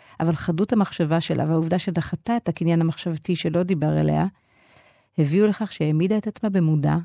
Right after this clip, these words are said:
מחוץ לשורותינו. חבל. כלומר, היא, היא כבר מכוונת לעיתון שידעה שלא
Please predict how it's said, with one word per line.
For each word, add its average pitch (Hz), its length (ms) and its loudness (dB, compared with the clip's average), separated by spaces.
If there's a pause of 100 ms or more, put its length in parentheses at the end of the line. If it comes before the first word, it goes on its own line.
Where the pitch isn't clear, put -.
(300)
מחוץ 175 400 -2
לשורותינו. 175 680 0 (500)
חבל. 165 420 -2 (420)
כלומר, 165 160 2
היא, 156 260 2
היא 156 180 2
כבר 175 280 0
מכוונת 180 680 2
לעיתון 208 680 0
שידעה 156 1300 0
שלא 160 960 2